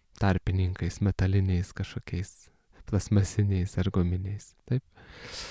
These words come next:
Tai čia aš tiesiog mąstau, nes, e, tą dalyką praktikuoju namuose. Svečiuose, aišku, prie kitos kultūros to nepraktikuoju, kad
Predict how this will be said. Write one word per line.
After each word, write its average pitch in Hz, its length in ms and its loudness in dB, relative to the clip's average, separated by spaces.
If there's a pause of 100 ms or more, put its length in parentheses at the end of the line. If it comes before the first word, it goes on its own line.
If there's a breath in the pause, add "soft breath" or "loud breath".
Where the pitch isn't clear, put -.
(880 loud breath)
Tai 110 200 6
čia - 160 4
aš - 120 -2
tiesiog 123 320 2
mąstau, 95 600 6
nes, 87 340 -4
e, 87 120 0 (460 loud breath)
tą 95 260 6
dalyką 98 640 2
praktikuoju 113 760 2
namuose. 120 600 4 (300 loud breath)
Svečiuose, - 560 -2
aišku, 98 560 2
prie 92 160 2
kitos 98 400 0
kultūros - 800 -2 (100)
to 98 160 2
nepraktikuoju, 117 960 0
kad 147 160 -2